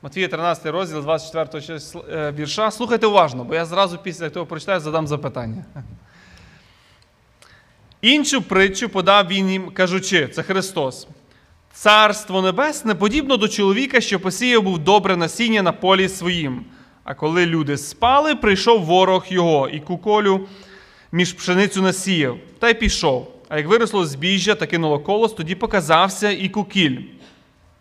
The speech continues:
І прийшли господареві раби та й кажуть йому: Пане, чи ж не добре насіння ти сіяв на полі своїм? Звідки ж узявся кукіль?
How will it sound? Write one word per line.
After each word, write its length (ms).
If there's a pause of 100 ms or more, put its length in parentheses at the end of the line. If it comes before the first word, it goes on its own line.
(160)
І 80
прийшли 360
господареві 680
раби 260
та 100
й 40
кажуть 400
йому: 320 (1160)
Пане, 680
чи 140
ж 80
не 100
добре 360
насіння 600
ти 160
сіяв 400
на 120
полі 380
своїм? 460
Звідки 580
ж 120
узявся 540
кукіль? 500